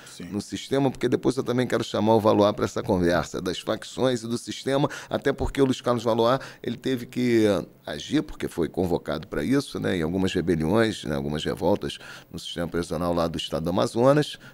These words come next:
Speaker 2: né, isso resultou uma série de questões, né, pra ele e
Speaker 1: Uhum.
Speaker 2: tem relação com a, com as facções, né?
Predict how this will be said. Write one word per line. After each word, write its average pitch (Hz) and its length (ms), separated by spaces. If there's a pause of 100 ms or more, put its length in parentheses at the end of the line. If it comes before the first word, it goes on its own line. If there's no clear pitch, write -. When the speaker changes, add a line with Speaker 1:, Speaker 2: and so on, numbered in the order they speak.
Speaker 2:
né, 92 220
isso 87 220
resultou 92 720
uma 78 100
série 104 300
de 85 120
questões, 95 600
né, 85 180 (300)
pra 78 180
ele 143 320
e 147 300
Speaker 1:
Uhum. 156 120
Speaker 2:
tem 160 180
relação 156 460
com 170 100
a, 165 60
com 160 200
as 160 80
facções, 147 560
né? 117 140